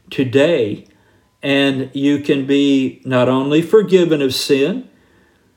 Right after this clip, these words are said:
but born again by the Spirit of God and have eternal life living in you starting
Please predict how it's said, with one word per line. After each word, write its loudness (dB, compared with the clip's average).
but 2
born 2
again 0
by 2
the -2
Spirit 4
of -2
God -2
and -4
have -4
eternal -2
life 0
living 0
in -2
you 0
starting -4